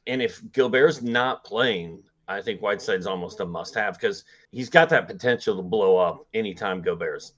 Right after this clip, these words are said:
not playing. So I wouldn't be surprised if we don't see a huge line from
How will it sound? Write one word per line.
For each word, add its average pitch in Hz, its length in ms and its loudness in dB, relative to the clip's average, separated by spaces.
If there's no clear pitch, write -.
not - 240 -16
playing. 67 300 -16
So 82 280 -12
I 127 80 2
wouldn't 139 320 2
be 110 80 -6
surprised 90 540 -2
if 85 60 -14
we 101 80 -8
don't 87 180 -8
see 98 180 -12
a 85 100 -6
huge 92 320 -10
line 87 260 -6
from 85 240 -16